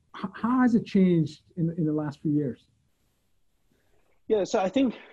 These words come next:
Speaker 2: you know, this is a really interesting place where we're positioning and we, we really focused on. <clears throat> You know, if you Google the expression employee experience today,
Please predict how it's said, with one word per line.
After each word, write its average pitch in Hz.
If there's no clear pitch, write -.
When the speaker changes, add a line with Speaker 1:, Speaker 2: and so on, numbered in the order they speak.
Speaker 2:
you 190
know, 165
this 180
is 208
a 190
really 175
interesting 143
place 202
where 147
we're 151
positioning 135
and 123
we, 131
we 135
really 135
focused 185
on. 107
<clears throat> -
You 175
know, 160
if 151
you 240
Google 165
the 143
expression 160
employee 160
experience 135
today, 110